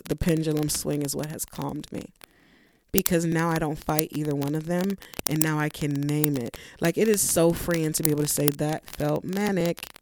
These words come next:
That is a manic choice. That seems like you're in a manic state if you just up and buy a car." I didn't do it, thanks to my therapist. Uh, <clears throat> excuse me. And when you're in a depressive state, like, I, I use it as my <laughs> get out of jail free card.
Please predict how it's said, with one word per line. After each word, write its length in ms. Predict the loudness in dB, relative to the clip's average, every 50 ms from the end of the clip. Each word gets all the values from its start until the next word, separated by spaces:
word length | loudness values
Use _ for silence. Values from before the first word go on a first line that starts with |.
| -20 -8 -2
That 140 | 0 2 2
is 140 | 2 2 0
a 160 | 0 0 0
manic 380 | 0 0 0 0 -2 -2 -4 -4
choice. 500 | 0 2 4 6 6 4 4 2 -2 -4
That 240 | -4 -4 -4 -2
seems 280 | -2 -2 0 0 0 0
like 140 | -2 0 0
you're 140 | 2 2 4
in 140 | 4 4
a 80 | 4 4
manic 320 | 4 2 0 0 -2 -4
state 280 | -4 -2 0 2 2 2
if 140 | 0 0 -2
you 80 | -2
just 260 | -2 -2 -2 -2 -2 -2
up 160 | -2 0 0
and 140 | -2 0 0
buy 140 | 0 0
a 100 | 0 -2
car." 440 | -4 -4 -2 2 4 4 4 2 0 -4 -8 -12 -16 -16 -16 -16 -18 -20 -20 -20 -20 -20 -6 -2
I 40 | 0 0
didn't 220 | 0 0 0 0
do 140 | 0 0 0
it, 100 | -2 -2
thanks 260 | -4 -4 -4 -2 -4
to 120 | -4 -4 -4
my 60 | -6
therapist. 680 | -6 -6 -6 -6 -6 -6 -8 -8 -8 -8 -10 -12 -14 -16 -6 -4 -4 -4 -4 _ _ -2
Uh, 240 | 0 2 4 4 4 4 4 4 2 2 0
<clears throat> 840 | 0 0 0 0 -2 -4 -8 -10 -12 -14 -16 _ _ _ _ -12 -8
excuse 360 | -6 -2 0 0 0 0 0
me. 200 | -2 -4 -6 -6 -10 -16 -20 -20 -18 -16 -16 -16 _ _ _ 2
And 160 | 4 4 4
when 120 | 4 4
you're 100 | 4 4
in 100 | 4 4
a 40 | 2
depressive 600 | 2 0 -2 0 2 4 4 4 4 4 2 2
state, 540 | 2 -2 -2 0 4 6 6 6 6 4 2
like, 240 | 0 0 -2 -2 -2 -2 0
I, 220 | 2 4 2 2 0 -6 -10 -4 0
I 80 | 2 4
use 300 | 4 6 6 6 8 8
it 80 | 6
as 120 | 6 4 4
my 140 | 2 0
<laughs> 100 | 2 4
get 60 | 8 10
out 180 | 10 10 8
of 120 | 6 2 0
jail 240 | 0 0 0 0
free 240 | -2 -2 -2 -2 -2
card. 440 | -2 -2 -4 -2 -2 -2 -2 -4